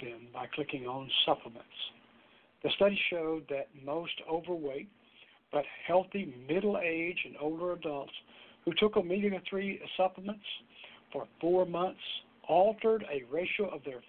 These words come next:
fatty acid consumption in a way that helped preserve tiny segments of D N A in their white blood cells. These segments, called telomeres, are known to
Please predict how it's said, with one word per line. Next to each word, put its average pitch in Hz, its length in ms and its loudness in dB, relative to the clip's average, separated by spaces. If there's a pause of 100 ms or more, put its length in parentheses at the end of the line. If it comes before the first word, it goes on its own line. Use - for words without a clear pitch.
(100)
fatty 165 300 4
acid 160 320 0
consumption 185 760 -2 (280)
in 175 160 6
a 160 40 6
way 165 460 4
that 143 160 -4 (160)
helped 180 280 4 (440)
preserve 202 640 6 (180)
tiny 214 340 -2
segments 135 380 0
of 147 60 -8 (140)
D 165 180 0
N 175 120 4
A 170 320 6
in 143 180 -6
their 139 180 0 (120)
white 147 280 -2
blood 175 160 -4 (120)
cells. 135 260 -6 (800)
These 156 140 0 (100)
segments, 190 380 2 (140)
called 175 340 2 (200)
telomeres, 175 540 -4 (240)
are 131 140 -6
known 143 520 -6
to 151 120 -4